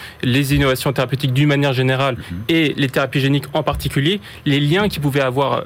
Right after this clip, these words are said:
Speaker 1: euh, entre ces différentes thématiques, au-delà de ces, des angoisses et des méfiances qui peuvent être générées par ces sujets.
Speaker 2: Alors, concernant le vaccin, euh, co-, anti-covid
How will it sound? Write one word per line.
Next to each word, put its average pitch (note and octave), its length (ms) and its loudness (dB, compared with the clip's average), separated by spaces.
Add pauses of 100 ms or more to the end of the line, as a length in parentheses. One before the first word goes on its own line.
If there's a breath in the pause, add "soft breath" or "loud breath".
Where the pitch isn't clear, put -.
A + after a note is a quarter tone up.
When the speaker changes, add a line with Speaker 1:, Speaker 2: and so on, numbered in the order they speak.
Speaker 1:
euh, A2 360 0 (160)
entre C#3 300 -2
ces C3+ 100 0
différentes C3 360 0
thématiques, C3+ 520 0
au-delà C#3 320 0
de C#3 280 2
ces, B2+ 160 -2 (160)
des B2 180 0
angoisses C#3+ 320 0
et C3 40 0
des A#2 80 2
méfiances D3 400 0
qui - 120 0
peuvent A#2+ 240 0
être A2+ 280 0
générées A2+ 380 2 (320 loud breath)
par B2 80 0
ces A#2+ 100 0
sujets. G#2+ 280 0 (200)
Speaker 2:
Alors, A#2 300 0
concernant D3+ 380 2
le A#2+ 80 2
vaccin, A#2 400 0
euh, F2+ 600 0 (260)
co-, A#2 120 -2
anti-covid G2+ 640 0